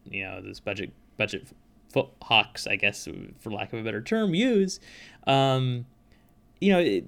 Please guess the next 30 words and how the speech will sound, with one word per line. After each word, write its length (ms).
it 180
is 180
a, 80
c-, 100
a 100
tax 360
on 360
every 180
man, 400
woman, 260
and 140
child, 480
a, 420
a 120
reduction 340
of 60
the, 160
the 60
P 140
F 120
D. 80
You 120
know, 60
it's 80
a 60
cut 380
to 100
them. 260
And 160
so 480